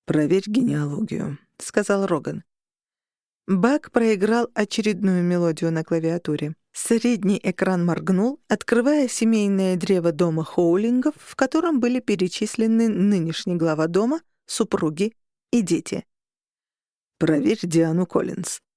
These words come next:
приказал Роган. На экране возник дом Коллинзов. Голос Бага раздался громко и чётко.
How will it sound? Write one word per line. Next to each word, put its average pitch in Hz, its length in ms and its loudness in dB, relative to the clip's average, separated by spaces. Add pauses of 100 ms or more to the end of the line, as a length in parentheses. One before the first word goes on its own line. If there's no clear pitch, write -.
(140)
приказал 208 500 0
Роган. 156 360 -4 (680)
На 220 240 2
экране 240 400 2
возник 196 500 0
дом 185 300 2
Коллинзов. - 760 -2 (600)
Голос 190 480 2
Бага 185 540 2
раздался 175 600 0
громко 170 480 0
и 190 80 -2
чётко. - 460 -8